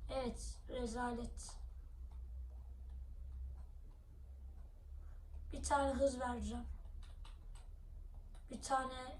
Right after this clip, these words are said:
iki tane şut vereceğim. Diğerle-, diğerlerini de full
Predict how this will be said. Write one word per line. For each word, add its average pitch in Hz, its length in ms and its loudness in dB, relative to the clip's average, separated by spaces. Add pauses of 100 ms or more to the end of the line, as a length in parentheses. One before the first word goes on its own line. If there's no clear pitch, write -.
iki - 240 -4
tane 247 360 2
şut - 260 -4
vereceğim. 233 480 0 (360)
Diğerle-, 240 420 2 (480)
diğerlerini 240 500 4
de 240 60 2
full 240 220 -2